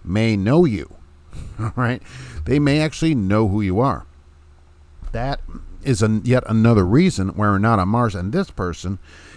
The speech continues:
will not be joining us on Mars because he's in a federal prison. They get serious about bank robbery. This was easy.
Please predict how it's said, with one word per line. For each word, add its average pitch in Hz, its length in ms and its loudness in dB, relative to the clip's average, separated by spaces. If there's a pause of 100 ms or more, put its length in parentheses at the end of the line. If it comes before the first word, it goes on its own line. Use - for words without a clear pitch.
(100)
will 110 160 4
not 127 240 2
be 117 140 0
joining 127 560 2
us 85 180 -4
on 92 140 -4
Mars 85 420 -4 (180)
because 196 480 -2
he's 208 220 0
in 233 100 0
a 226 80 -2
federal 196 380 4
prison. 131 480 0
They 139 160 0
get 180 180 -2
serious 190 360 0
about 143 240 2
bank 160 200 0
robbery. 104 380 2
This 156 240 -2
was 117 180 0
easy. 135 400 2